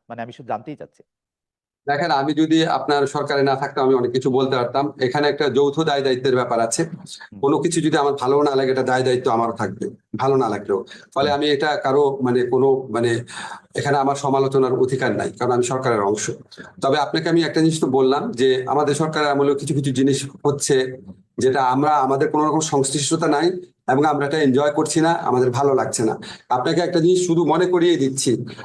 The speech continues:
Speaker 2: পনেরোটা বছর একটা দল ক্ষমতায় ছিল, তারা
Speaker 1: হুম।
Speaker 2: সমস্ত প্রশাসন নিজের মতো সাজিয়েছে।
Speaker 1: হুম।
Speaker 2: এই পুলিশে যত মানুষ আছে তাদের মধ্যে অর্ধেক তাদের আমলে অ্যাপয়েন্ট করা, অর্ধেক, পত্রিকা রিপোর্ট আছে আপনি দেখবেন, সমস্ত প্রশাসন তাদের সাজানো,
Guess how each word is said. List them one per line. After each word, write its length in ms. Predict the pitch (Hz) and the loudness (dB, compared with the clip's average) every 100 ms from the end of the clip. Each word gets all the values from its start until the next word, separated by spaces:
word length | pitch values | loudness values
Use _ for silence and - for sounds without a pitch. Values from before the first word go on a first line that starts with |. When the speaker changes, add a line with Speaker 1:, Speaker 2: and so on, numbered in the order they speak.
| - - | -8 -2
Speaker 2:
পনেরোটা 420 | 165 175 175 175 | 2 2 2 0
বছর 320 | 160 160 180 | 0 2 0
একটা 240 | 156 170 | 0 -2
দল 220 | 147 147 143 | 0 0 0
ক্ষমতায় 400 | 143 147 135 123 | 2 2 2 -2
ছিল, 280 | 120 107 117 - - - - | -2 -2 -4 -8 -20 -12 -2
তারা 140 | 143 | 0
Speaker 1:
হুম। 80 | 170 | 0
Speaker 2:
সমস্ত 560 | 165 165 190 196 196 196 | 0 0 2 2 0 -2
প্রশাসন 580 | 190 - 170 202 208 190 | 0 0 0 0 2 4
নিজের 260 | 190 185 | 4 4
মতো 180 | 165 165 | 2 0
সাজিয়েছে। 520 | 165 147 143 139 123 | -2 0 2 0 -2
Speaker 1:
হুম। 440 | 120 - - - 120 | -4 -8 -14 0 2
Speaker 2:
এই 160 | 107 | 4
পুলিশে 380 | 160 208 208 214 | 2 2 2 2
যত 320 | 180 185 190 185 | 2 2 2 2
মানুষ 260 | 175 196 | 2 2
আছে 240 | 202 202 185 | 0 0 0
তাদের 240 | 160 165 | 0 0
মধ্যে 220 | 175 185 | 2 2
অর্ধেক 640 | 185 185 180 180 208 214 220 | 0 0 -2 0 0 0 0
তাদের 260 | - 180 | 0 0
আমলে 520 | 165 156 156 180 185 180 - _ - | 0 0 2 2 0 -4 -14 _ -6
অ্যাপয়েন্ট 460 | 135 151 147 143 | -2 0 0 0
করা, 300 | 135 120 - - | 0 -2 -2 -2
অর্ধেক, 640 | 151 180 - 185 165 - - | -2 0 0 0 0 -2 -4
পত্রিকা 380 | 156 156 156 147 | -2 0 0 0
রিপোর্ট 280 | 147 143 151 | 2 2 0
আছে 160 | 131 131 | 0 -2
আপনি 180 | 127 | 0
দেখবেন, 300 | 113 117 113 - - - - | 0 0 -2 -6 -10 -16 -6
সমস্ত 500 | - 196 220 202 208 | 0 2 2 0 -2
প্রশাসন 600 | - 190 226 214 214 202 | 0 0 0 0 2 2
তাদের 220 | 156 156 | 0 -2
সাজানো, 520 | 156 127 123 107 - | -2 0 0 -2 -4